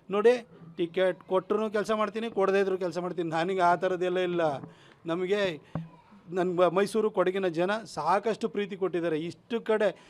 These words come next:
ಕ-, ಕರ್ನಾಟಕದಲ್ಲಿ ಇಪ್ಪತ್ತೆಂಟು ಜನ ಎಂ ಪಿಗಳಲ್ಲಿ ಯಾವ ಎಂ ಪಿಗೆ ನಮ್ಮ ಇದೇ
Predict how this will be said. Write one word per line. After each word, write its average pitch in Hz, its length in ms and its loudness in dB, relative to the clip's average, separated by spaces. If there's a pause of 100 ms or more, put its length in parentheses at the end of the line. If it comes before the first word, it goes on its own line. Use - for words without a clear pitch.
(200)
ಕ-, 196 160 2
ಕರ್ನಾಟಕದಲ್ಲಿ 226 540 2
ಇಪ್ಪತ್ತೆಂಟು 220 400 0
ಜನ 220 220 -2
ಎಂ 202 100 -6
ಪಿಗಳಲ್ಲಿ 214 340 0 (120)
ಯಾವ 214 340 6
ಎಂ 220 160 -2
ಪಿಗೆ 220 240 4 (100)
ನಮ್ಮ 185 240 0
ಇದೇ 220 180 8